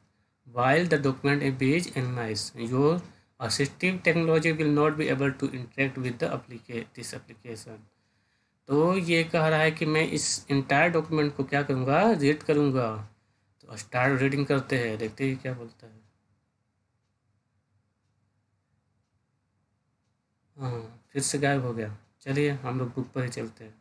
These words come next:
ओए वेट, अच्छा ये स्टेटस, अ,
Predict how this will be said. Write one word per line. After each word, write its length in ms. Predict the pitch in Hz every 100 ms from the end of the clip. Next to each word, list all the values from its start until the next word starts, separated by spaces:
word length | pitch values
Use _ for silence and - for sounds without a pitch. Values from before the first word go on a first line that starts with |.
| _ _ _ _ _ _ _ _ _ _ _ _ _ _ _ _ _ _ _ _ _ _ _ -
ओए 220 | 131 131
वेट, 400 | 127 117 - - - _ _ _ _ _ _ _ _ _ _ _ _ _ _ _ _ _ _ _ _ _
अच्छा 300 | _ - 113
ये 340 | 110 117 123 127
स्टेटस, 800 | - 135 131 127 - - -
अ, 360 | 120 113 117